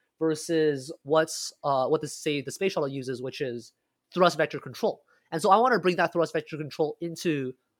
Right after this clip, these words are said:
the model scale, into something, uh, like this, uh, li-, like this project. And so that is, um, exactly what I did.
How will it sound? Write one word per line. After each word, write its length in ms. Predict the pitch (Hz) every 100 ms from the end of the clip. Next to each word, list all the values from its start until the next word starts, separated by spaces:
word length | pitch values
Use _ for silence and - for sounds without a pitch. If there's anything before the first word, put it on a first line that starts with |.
| _
the 160 | 147 147
model 240 | 151 147
scale, 360 | 139 - 127 - _ _ -
into 420 | 180 175 - 180 156
something, 560 | 165 151 156 139 131 - _ _ _ -
uh, 120 | 127
like 200 | 131 135
this, 500 | 139 175 - - - 156
uh, 180 | 139
li-, 120 | 135 151
like 140 | 151
this 100 | 156
project. 500 | - 196 - - - -
And 180 | 131 127
so 380 | 143 127 120 _ _ _ _ _ _ - - _ _ _ 151
that 140 | 143
is, 240 | 139 123 -
um, 240 | 120 110
exactly 400 | 139 127 156 -
what 120 | 127 110
I 80 |
did. 180 | 107 -